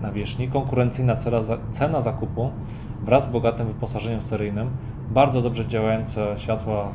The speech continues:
led wraz z aktywnymi polami, sektorami, świetny system audio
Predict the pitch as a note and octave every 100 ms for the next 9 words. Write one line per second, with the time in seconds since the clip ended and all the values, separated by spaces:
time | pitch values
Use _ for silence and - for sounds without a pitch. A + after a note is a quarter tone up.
0 | - G#2+ A2 A2+ - - - - - -
1 | - A2 A2+ - - A#2+ - A2+ A2+ A2+
2 | G2+ G2 - - G#2+ G#2+ G#2+ - - G#2+
3 | G2 G2+ A#2+ - - - - D3 D3+ B2
4 | - A#2+ A#2 A2+ G#2+ A2+ C#3+